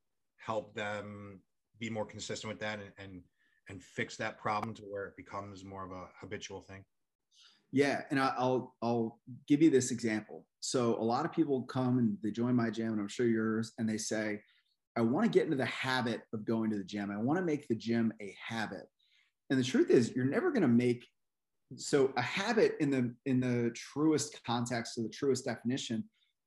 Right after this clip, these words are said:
Speaker 2: is something that is completely non-conscious, something that you do without even thinking. Going to the gym is never gonna be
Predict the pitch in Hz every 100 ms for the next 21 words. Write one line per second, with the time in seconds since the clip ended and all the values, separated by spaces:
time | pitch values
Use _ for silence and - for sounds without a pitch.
0 | - - - 180 269 160 117 123 113 139
1 | 151 165 127 110 104 104 110 120 123 123
2 | 120 117 - 110 107 107 95 - - -
3 | - 143 180 165 143 120 - 123 123 110
4 | - 110 110 110 98 92 104 104 139 151
5 | 165 _ _ _ _ _ _ 131 120 147
6 | 160 277 254 220 196 120 - 123 123 110
7 | 101 107 120 113 107 113 135 175 151 139
8 | 123 104 117 110 107